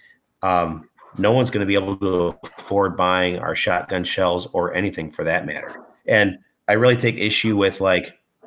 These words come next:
big business, because they sell us this line of, "We can't compete, labor's too expensive, labor's too expensive." But again, we've, you know, disproven that, that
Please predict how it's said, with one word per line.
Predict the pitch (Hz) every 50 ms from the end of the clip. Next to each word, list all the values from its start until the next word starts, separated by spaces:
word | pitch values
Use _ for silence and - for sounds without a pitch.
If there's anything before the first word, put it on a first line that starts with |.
| - 101
big | 98 104 101 98 90
business, | 95 92 90 92 104 110 110 -
because | - 104 92 90 110 104 95 92 90 - - _ _ - - _ -
they | 113 107
sell | 98 - - 123 120 120
us | 120 117 120 -
this | - 101 95 -
line | 95 95 95 95 98 101 104 101 98
of, | 90 87 85 85 - - _ _ _ _ _ _
"We | - 110
can't | 110 - 131 127 131 127 123
compete, | 131 127 120 120 - - 120 107 98 90
labor's | 90 101 113 117 117 113 113 107 -
too | - - 113
expensive, | 104 - - - - 110 107 101 - 90
labor's | 90 101 104 101 104 92
too | - - 101
expensive." | 90 - - - 104 104 101 - - 87 - - _ _ _ _ _ _ _ _ _ _ _ _ _ _ _ - -
But | - 113 110
again, | 107 117 127 110 95 92 90
we've, | 101 101 95 - -
you | 104 104
know, | 95 92
disproven | 90 95 95 95 113 104 - - - - 113 107 101 92
that, | 92 90 87 -
that | - 92 90 -